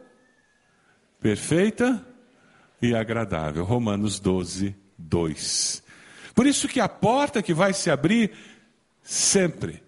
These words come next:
sempre será a melhor porta para nós. É por isso que vale a pena esperar. Teve um, uma prova na vida de Abraão em que ele foi perdedor.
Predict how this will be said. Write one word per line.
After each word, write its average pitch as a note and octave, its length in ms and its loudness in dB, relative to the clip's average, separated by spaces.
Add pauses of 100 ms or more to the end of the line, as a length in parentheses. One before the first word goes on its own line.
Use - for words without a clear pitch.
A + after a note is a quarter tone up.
(160)
sempre E3+ 840 2 (840)
será A#2 680 -2 (460)
a A2+ 80 0
melhor G#2 680 0 (480)
porta F#2+ 560 -2 (400)
para G2+ 280 0
nós. - 680 -4 (560)
É E3 120 4
por G3 180 6
isso F#3 220 2
que F#3 100 0
vale E3+ 240 4
a D3 60 0
pena E3+ 320 0
esperar. D3+ 880 0 (1400)
Teve C3+ 220 2
um, A2+ 260 0 (420)
uma A2+ 140 -2
prova B2 480 0
na G2+ 100 -4
vida G#2 420 -2 (380)
de G#2 100 0
Abraão A2 540 2
em G#2+ 100 0
que A2+ 300 0
ele A2 180 0
foi A2 200 -4
perdedor. F#2 600 0